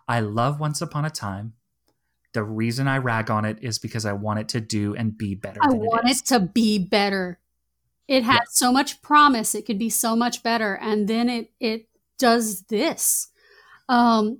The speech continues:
Speaker 2: so, okay, well, let's move forward 'cause it's
Speaker 1: Yeah.
Speaker 2: come right back. Uh, he leaves her house and he's ang-, like, she's like, "No, please stay." He's like, "You never want me to stay." Ugh. And he leaves. Um,
Speaker 1: He leaves,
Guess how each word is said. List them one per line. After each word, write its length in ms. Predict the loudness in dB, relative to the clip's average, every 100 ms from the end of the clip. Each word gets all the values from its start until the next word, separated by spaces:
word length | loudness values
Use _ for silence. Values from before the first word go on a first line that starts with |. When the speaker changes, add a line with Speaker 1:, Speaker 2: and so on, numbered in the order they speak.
| -8
Speaker 2:
so, 460 | 0 4 4 2 -4
okay, 380 | 0 2 0
well, 340 | 0 0 0 -4
let's 280 | -4 -2 6
move 220 | 6 6
forward 460 | 6 6 6 4 0 -10 -4
'cause 160 | -2
it's 140 | 0 0
Speaker 1:
Yeah. 180 | -2 0
Speaker 2:
come 100 | 0
right 160 | 2 2
back. 300 | 0 -2 -6 _ -20 -20 -20 -20 _ 2
Uh, 440 | 4 6 4 2 -4
he 320 | -8 2 4 4
leaves 340 | 4 4 6
her 120 | 6
house 240 | 8 6 6
and 80 | 6
he's 160 | 6 0
ang-, 340 | 4 4 6
like, 200 | 4 2
she's 260 | 2 0 0
like, 140 | 2
"No, 340 | 6 6 4 2
please 260 | 0 0
stay." 280 | 2 2 2
He's 120 | 2
like, 160 | -2 2
"You 60 | 4
never 240 | 6 6
want 140 | 2 -2
me 80 |
to 80 | -2
stay." 400 | 0 0 -4 -8 -10
Ugh. 100 | -12 -12 _ -20 -12 -2
And 80 |
he 80 | 0
leaves. 400 | 0 -2 -4 -8 -12 _ _ _ 0
Um, 360 | 2 4 4
Speaker 1:
He 60 | 4
leaves, 420 | 4 2 0 -6